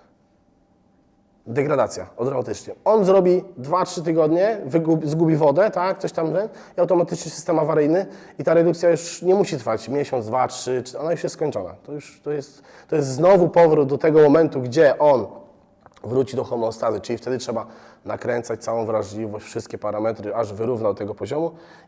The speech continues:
i dopiero, e, dopiero zacznie funkcjonować. I dokładnie to samo musimy stworzyć, zaczynając tak zwany peak week. Czyli to chciałem wam zobrazować mniej więcej, jak, e, jak jest to istotne i jak to wszystko ma być uwarunkowane. Czyli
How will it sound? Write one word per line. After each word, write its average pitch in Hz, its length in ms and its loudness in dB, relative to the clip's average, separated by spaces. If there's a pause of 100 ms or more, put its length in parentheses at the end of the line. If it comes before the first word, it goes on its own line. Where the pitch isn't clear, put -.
i 113 60 -10
dopiero, 110 380 -8 (360)
e, 101 140 -8
dopiero 104 300 -8
zacznie 104 220 -12
funkcjonować. 98 480 -12
I 95 40 -12
dokładnie 135 460 -4
to 123 120 -8
samo 120 640 -4 (140)
musimy 120 400 -8
stworzyć, 110 720 -6
zaczynając 117 500 -12
tak 110 100 -10
zwany 113 220 -8
peak 113 260 -12
week. 101 80 -16
Czyli 101 180 -18
to 127 80 -14
chciałem 113 260 -10
wam 107 80 -10
zobrazować 110 480 -4
mniej 120 100 -4
więcej, 113 180 -8
jak, 117 180 -8 (520)
e, 113 460 -8
jak 120 220 -8
jest 113 140 -10
to 120 80 -6
istotne 117 560 -8
i 113 60 -8
jak 127 180 -2
to 127 100 -12
wszystko 127 440 -8
ma 117 200 -4
być 117 180 -8
uwarunkowane. 117 600 -4 (540)
Czyli 127 320 -4